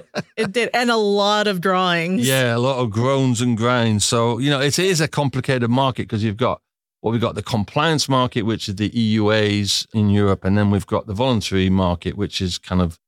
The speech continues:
Speaker 2: global. And you've got lots of different products out there which sort of have all different points. But the fact is, there has been a little bit of reduction in Europe in terms of global emissions, and there's been more of a switch into renewables.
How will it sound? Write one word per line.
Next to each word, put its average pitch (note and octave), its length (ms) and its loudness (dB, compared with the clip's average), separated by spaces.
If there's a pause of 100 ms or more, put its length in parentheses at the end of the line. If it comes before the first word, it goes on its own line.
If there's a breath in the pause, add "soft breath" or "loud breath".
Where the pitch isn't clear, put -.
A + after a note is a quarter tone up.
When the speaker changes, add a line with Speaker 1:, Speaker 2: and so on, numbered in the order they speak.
(180)
Speaker 2:
global. F#2+ 460 2 (460)
And G#2 80 4
you've G2+ 120 0
got A2+ 200 -2 (320)
lots A2+ 320 0
of G#2+ 60 -2
different G#2 340 -2
products - 400 -2
out E2 180 0
there G2 240 2
which F#2+ 180 0
sort G#2 160 -2
of A2 40 -2
have A2 160 0
all G#2 180 0
different F#2+ 440 0 (640)
points. A2+ 360 0
But A2 300 -2
the A#2 60 -6
fact - 300 -2
is, A2 400 2
there A#2 120 0
has B2 180 0
been A#2+ 140 2
a A2 80 2
little C3+ 220 2
bit A#2 100 0
of G#2 60 -2
reduction G#2 480 0
in G2 140 2
Europe G#2+ 340 0
in F#2+ 180 0
terms G2+ 320 0
of F#2 520 -4
global F#2+ 540 0 (280)
emissions, G#2+ 800 0
and G#2+ 260 2
there's G2+ 120 0
been G#2+ 180 0
more A2 220 2
of G#2 80 -4
a A2 40 -2
switch - 300 -4
into A2 200 -2
renewables. A#2 840 0